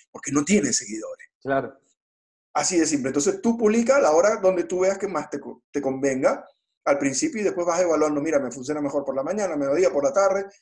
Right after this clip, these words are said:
Speaker 1: voy creciendo en seguidores, pues bueno, ahora sí, voy a ver a qué hora se conectan mis seguidores, voy a publicar a esas horas a ver si funciona, o sigo publicando como los anteriores". Pero eso es ensayo y error.
Speaker 2: Exactamente.
Speaker 1: Esto es un poco, eh,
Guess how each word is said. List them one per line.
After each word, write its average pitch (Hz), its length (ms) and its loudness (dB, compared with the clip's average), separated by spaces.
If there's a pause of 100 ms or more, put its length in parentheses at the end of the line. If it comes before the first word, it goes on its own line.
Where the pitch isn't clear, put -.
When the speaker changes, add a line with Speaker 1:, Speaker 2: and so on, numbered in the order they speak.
(120)
Speaker 1:
voy 160 120 4
creciendo 165 340 0
en 160 60 -2
seguidores, 170 520 2
pues 147 100 -2
bueno, 143 180 2
ahora 139 200 2
sí, 143 340 0 (380)
voy 139 140 6
a - 20 6
ver 147 140 6
a 139 60 4
qué - 80 -2
hora 147 100 2
se 143 100 -2
conectan 143 320 0
mis 143 100 -2
seguidores, 185 480 0 (140)
voy 139 180 4
a 143 80 6
publicar 143 320 2
a 143 40 4
esas 143 200 -4
horas 151 280 2
a 135 100 -4
ver 127 100 -4
si 127 120 -12
funciona, 120 380 -4 (240)
o 131 140 -2
sigo 131 260 -4 (300)
publicando 131 420 -8
como 123 200 -12
los 113 100 -12
anteriores". 117 460 -10 (480)
Pero 143 160 2
eso 185 120 -4
es 262 60 0
ensayo 254 300 2
y 175 100 0
error. 226 320 -2 (360)
Speaker 2:
Exactamente. 139 460 -2
Speaker 1:
Esto - 120 -6
es 190 60 -8
un 190 60 -12
poco, - 340 -20 (100)
eh, 151 380 6